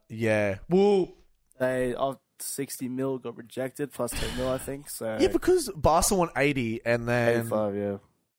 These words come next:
Speaker 1: Yeah, and United's like, "No, no, we'll do, like, sixty-five, seventy." Brother, it's De Jong. The fact you're getting him for less than a hundred million, shut your lips and fucking
Speaker 2: <laughs>
Speaker 1: pay him.
Speaker 2: Pay the
Speaker 1: Bro,
Speaker 2: man, mate.
Speaker 1: pay the man.
Speaker 2: Did he,
Speaker 1: De
Speaker 2: uh,
Speaker 1: Jong is so fucking good.
Speaker 2: I mean, if it's, like, a freaking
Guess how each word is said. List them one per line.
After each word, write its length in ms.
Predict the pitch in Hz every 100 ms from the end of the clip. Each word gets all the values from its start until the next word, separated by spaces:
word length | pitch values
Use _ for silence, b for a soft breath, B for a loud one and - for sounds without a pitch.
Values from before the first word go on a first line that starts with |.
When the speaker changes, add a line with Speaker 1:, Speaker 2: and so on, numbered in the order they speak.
| _
Speaker 1:
Yeah, 480 | 123 151 117 92 123
and 320 | 123 117 107
United's 340 | 123 131 139 123
like, 160 | 123
"No, 120 | 123 120
no, 140 | 110
we'll 140 | 104
do, 120 | 117 123
like, 120 | 120
sixty-five, 540 | - 117 113 - 101
seventy." 440 | - 107 98 92 92 -
Brother, 340 | 107 139 117 101
it's 140 | 110
De 140 | 117 143
Jong. 360 | 131 151 107 104
The 80 | 131
fact 260 | 143 -
you're 40 | 180
getting 180 | 170 160
him 100 | 151
for 80 |
less 200 | 127 123
than 80 | -
a 40 | 117
hundred 220 | 120 107
million, 480 | 104 107 92 95 147 B B
shut 280 | - 180 185
your 80 | 226
lips 380 | 139 139 135 -
and 120 | 110
fucking 460 | - - 339 254 185
Speaker 2:
<laughs> 0 |
Speaker 1:
pay 360 | 302 131 147
him. 40 | 107
Speaker 2:
Pay 180 | 165 180 220
the 180 | 214
Speaker 1:
Bro, 180 | 165 139
Speaker 2:
man, 400 | 139 139 226 156
mate. 80 | 120
Speaker 1:
pay 220 | 117 202
the 140 | 202 214
man. 440 | 190 151 123 101
Speaker 2:
Did 160 | 107 160
he, 140 | 196
Speaker 1:
De 240 | 185 143 208
Speaker 2:
uh, 40 |
Speaker 1:
Jong 180 | 214 254
is 140 | 302
so 460 | - - - 208 214
fucking 480 | 165 151 - 185 143
good. 400 | 143 147 101 - -
Speaker 2:
I 80 | 170
mean, 100 | 185
if 100 | 185
it's, 160 | 196
like, 220 | 208 220 277
a 120 | 269 - -
freaking 580 | 180 175 151 127 117 110